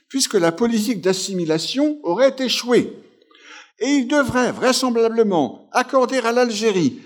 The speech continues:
un statut d'autonomie politique, apte à faire vivre ensemble les deux fractions de la population, l'algérienne et la française. Le problème à résoudre s'apparenterait dès lors à celui qui se pose au Liban.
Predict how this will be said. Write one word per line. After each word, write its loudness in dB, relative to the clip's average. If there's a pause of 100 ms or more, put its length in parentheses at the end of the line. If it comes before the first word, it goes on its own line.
(140)
un 0
statut 0
d'autonomie 2
politique, -2 (380)
apte 0
à 4
faire -2
vivre 0
ensemble 0 (180)
les 0
deux 0
fractions -2
de -2
la 2
population, -2 (340)
l'algérienne 0 (120)
et -4
la 2
française. -2 (840)
Le 4
problème 0
à 6
résoudre 0
s'apparenterait 0
dès 2
lors 0 (180)
à -4
celui 0
qui -8
se 0
pose -2
au 4
Liban. -2